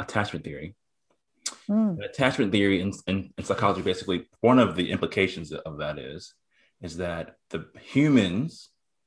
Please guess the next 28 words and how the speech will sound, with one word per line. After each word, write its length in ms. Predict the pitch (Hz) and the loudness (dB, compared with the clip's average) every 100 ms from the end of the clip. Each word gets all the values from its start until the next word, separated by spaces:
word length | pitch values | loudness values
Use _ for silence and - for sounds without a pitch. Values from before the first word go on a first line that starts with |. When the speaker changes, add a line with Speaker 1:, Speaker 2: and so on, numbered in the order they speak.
| _ 85 | _ -6
Speaker 1:
are 120 | 80 | -6
born 480 | 85 92 90 87 78 | 0 2 2 0 -4
very, 380 | 90 95 98 | -2 0 0
very 360 | 92 95 87 82 | -2 -2 -4 -6
young. 340 | 82 78 80 - _ _ _ _ _ _ _ _ _ _ _ - | -8 -12 -12 -18 _ _ _ _ _ _ _ _ _ _ _ -8
Speaker 2:
Mm. 160 | 196 170 _ _ _ - | -6 -6 _ _ _ 0
Speaker 1:
We're 100 | 98 | 2
actually 240 | 101 107 | 2 -2
born 260 | 87 90 87 | -4 -4 -6
sort 300 | - 101 90 | -2 2 2
of 200 | 87 - | 0 -2
premature 640 | 104 87 - 85 80 78 _ _ _ _ _ | -4 -4 -4 -6 -6 -8 _ _ _ _ _
Speaker 2:
Yeah. 120 | 104 | -6
Speaker 1:
because 680 | 208 - 143 92 92 123 - _ _ _ - | -4 6 6 6 0 -4 -8 _ _ _ 0
our 120 | 98 | 0
brains 440 | 92 120 156 180 | 4 6 8 8
are 80 | 160 | 8
too 220 | 151 190 | 8 6
big 460 | 165 185 202 101 - _ _ _ _ - | 8 8 8 6 0 _ _ _ _ 0
to 100 | 127 | 4
<laughs> 60 | 151 | 4
escape 440 | - - 185 165 | 2 4 4 4
from 300 | 175 147 185 | 2 6 8
the 100 | 175 | 8
canal. 500 | - 180 156 170 139 | 6 6 8 8 8
Speaker 2:
To 60 | 208 | 8
get 100 | 202 | 6
out, 220 | 190 | 4